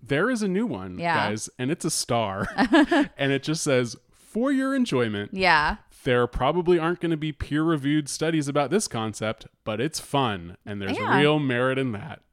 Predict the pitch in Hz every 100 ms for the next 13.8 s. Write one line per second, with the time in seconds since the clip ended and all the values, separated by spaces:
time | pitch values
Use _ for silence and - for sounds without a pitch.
0 | - - 359 294 - _ _ _ - -
1 | - _ _ - 151 170 190 196 269 269
2 | 143 117 104 104 107 107 107 214 294 202
3 | 208 - 285 403 233 175 175 196 302 254
4 | - 180 147 101 165 - 214 247 - 285
5 | 277 202 180 180 - 180 196 196 175 -
6 | - 226 202 - _ _ - 127 - 87
7 | - - - _ _ _ _ _ _ _
8 | _ - 175 - 233 320 320 - 147 135
9 | - - - 110 104 104 104 107 104 101
10 | 95 95 92 - - _ _ _ _ _
11 | _ _ _ - 143 147 147 143 135 120
12 | 117 107 - 104 - 104 123 117 113 113
13 | 113 - - 156 - - -